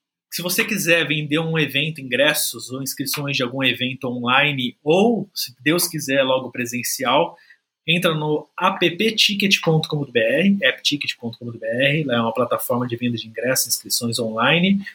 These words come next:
pra todo tipo de evento. Tem gente que vende excursão, tem gente que vende palestra, tem gente que vende tudo.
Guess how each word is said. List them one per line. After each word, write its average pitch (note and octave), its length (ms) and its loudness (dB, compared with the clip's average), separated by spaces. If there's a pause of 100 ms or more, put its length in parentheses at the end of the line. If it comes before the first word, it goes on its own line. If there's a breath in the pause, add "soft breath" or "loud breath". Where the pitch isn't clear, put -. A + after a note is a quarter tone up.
pra - 140 0
todo D#3+ 260 2
tipo D#3 200 0
de B2 80 0
evento. E3 500 -2
Tem B2 240 -6
gente C3+ 260 0
que - 80 -14
vende B2 280 -4
excursão, B2 560 0
tem A2 160 -12
gente B2+ 280 -6
que A2+ 120 -10
vende A#2+ 400 -6
palestra, A#2+ 640 0
tem B2 40 -6
gente C3 120 -2
que C3 80 -12
vende C#3+ 240 -4
tudo. G#2 160 -18